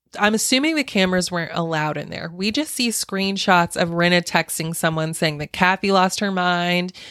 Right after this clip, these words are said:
She was throwing things. She was screaming. She was so nasty towards Kyle.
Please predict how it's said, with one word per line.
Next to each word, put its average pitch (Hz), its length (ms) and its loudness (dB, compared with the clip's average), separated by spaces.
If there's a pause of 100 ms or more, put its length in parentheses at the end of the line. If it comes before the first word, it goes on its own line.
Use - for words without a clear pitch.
She 208 200 -2
was 151 160 -6
throwing 220 360 2
things. 220 380 2
She - 120 0
was 151 140 -8
screaming. 226 640 0
She - 200 2
was 160 140 -2
so 214 300 2
nasty 208 420 2
towards 196 380 -4
Kyle. 180 680 4